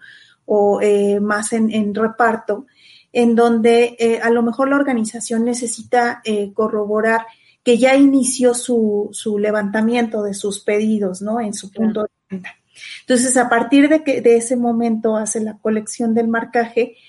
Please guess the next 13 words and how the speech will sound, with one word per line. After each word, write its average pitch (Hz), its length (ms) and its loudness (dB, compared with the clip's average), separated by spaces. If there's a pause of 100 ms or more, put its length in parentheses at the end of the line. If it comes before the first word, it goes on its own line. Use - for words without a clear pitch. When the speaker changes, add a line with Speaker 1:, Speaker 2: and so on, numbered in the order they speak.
(180)
Speaker 1:
y 247 180 -6
queda 277 380 4
registrado 226 960 0
el 220 200 2
horario 247 380 2
en 339 160 -4
que 240 120 -2
hizo 202 520 -6 (380)
ese 233 260 0
marcaje 233 600 -2
y 240 120 0
la 214 160 0
geolocalización 208 1160 -4